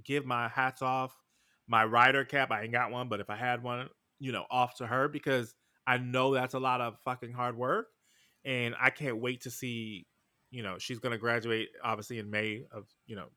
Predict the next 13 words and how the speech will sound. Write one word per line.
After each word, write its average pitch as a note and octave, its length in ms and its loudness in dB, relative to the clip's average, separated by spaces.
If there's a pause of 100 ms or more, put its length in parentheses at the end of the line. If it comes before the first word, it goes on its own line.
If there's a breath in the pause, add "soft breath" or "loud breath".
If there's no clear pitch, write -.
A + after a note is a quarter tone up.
class A2 300 -8
of G#2+ 80 -12
twenty A2 200 -12
twenty-two, G#2+ 480 -10 (480 soft breath)
but A2+ 80 0
I B2 80 6
can't A#2+ 320 -4
wait A2 220 -6
to A#2+ 100 -6
see A#2+ 160 -8
what G#2+ 180 -8
she - 160 -10
does G#2+ 720 -8